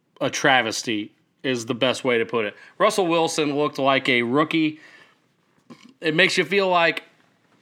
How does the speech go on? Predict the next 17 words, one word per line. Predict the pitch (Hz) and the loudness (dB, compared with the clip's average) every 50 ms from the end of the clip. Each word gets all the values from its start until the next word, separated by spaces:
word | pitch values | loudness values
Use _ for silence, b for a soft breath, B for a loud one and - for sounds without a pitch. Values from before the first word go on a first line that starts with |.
| _ _ _ _ | _ _ _ _
I | - - 131 | -12 -8 -4
don't | 147 156 156 | -2 0 2
know, | 156 156 | 2 2
maybe | 147 147 147 143 156 | 2 2 2 2 2
it's | 151 151 - | 0 0 0
all | 160 160 156 | -2 -2 -2
Pete | 160 160 170 156 - | -2 -2 -2 -2 -2
Carroll | 160 165 175 175 160 | 0 0 2 2 2
and | 156 151 | 2 2
it | 143 | 2
wasn't | 143 160 160 151 151 156 151 | 0 0 0 0 0 2 2
a, | 151 151 151 151 151 147 147 147 147 | 2 2 2 2 2 2 2 2 0
wasn't | 143 156 160 151 156 156 | 0 0 -2 0 0 0
a, | 151 151 147 147 | 2 2 2 2
uh, | 147 147 147 151 | 2 2 2 2
Russ | 151 139 151 160 165 165 - | 0 0 0 0 0 0 -2
thing. | - 151 139 131 120 107 - | 0 0 0 2 0 -2 -6